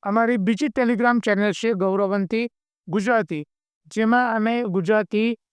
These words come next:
ભાષા, સાહિત્ય અને વ્યાકરણને લગતી પોસ્ટ મૂકીએ છીએ. સાથે સાથે અમે કોઈ સાહિત્યકારની જન્મતિથિ કે પુણ્યતિથિ નિમિત્તે પણ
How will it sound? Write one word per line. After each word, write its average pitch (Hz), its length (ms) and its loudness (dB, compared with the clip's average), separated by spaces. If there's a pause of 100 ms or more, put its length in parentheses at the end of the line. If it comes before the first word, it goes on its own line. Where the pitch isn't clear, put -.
(160)
ભાષા, 185 500 -6
સાહિત્ય 202 760 -4
અને 208 280 -4 (360)
વ્યાકરણને 226 480 0
લગતી 202 320 0
પોસ્ટ 202 440 -4
મૂકીએ 170 320 -4
છીએ. 139 220 -12 (340)
સાથે 214 440 -2
સાથે 247 440 0
અમે 233 400 2 (440)
કોઈ 233 300 -2
સાહિત્યકારની 208 880 0
જન્મતિથિ 208 840 0 (460)
કે 202 180 0
પુણ્યતિથિ 220 720 0
નિમિત્તે 196 440 4
પણ 226 300 -4